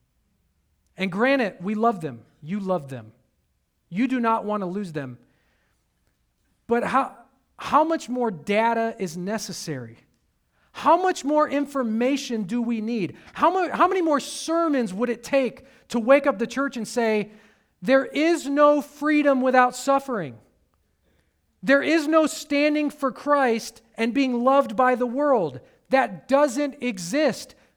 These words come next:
That's not a freedom that is even real. That is not freedom." Some of us are becoming enslaved to the bondage of being liked and accepted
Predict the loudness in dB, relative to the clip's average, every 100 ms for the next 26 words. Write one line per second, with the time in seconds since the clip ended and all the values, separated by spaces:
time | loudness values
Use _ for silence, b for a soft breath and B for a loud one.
0 | b 4 4 4 0 2 4 4 0 -2
1 | 0 2 0 -4 -10 -4 2 2 2 0
2 | 0 2 2 0 -2 0 4 4 4 0
3 | -10 _ _ _ _ _ _ _ _ _
4 | _ 4 6 4 4 2 2 -2 0 2
5 | 0 -4 -16 _ _ _ _ _ _ _
6 | _ _ _ _ _ _ _ _ _ -8
7 | 0 2 2 2 0 0 -4 -2 -2 0
8 | -2 -2 -4 -4 -6 -8 4 4 4 0
9 | -2 -4 -10 _ _ -10 -2 -2 -2 0
10 | 2 2 0 -2 -4 -8 -4 -4 -2 -4
11 | -2 -2 0 2 2 -2 -10 -20 _ -6
12 | -6 -6 -4 -4 -2 -6 -6 -10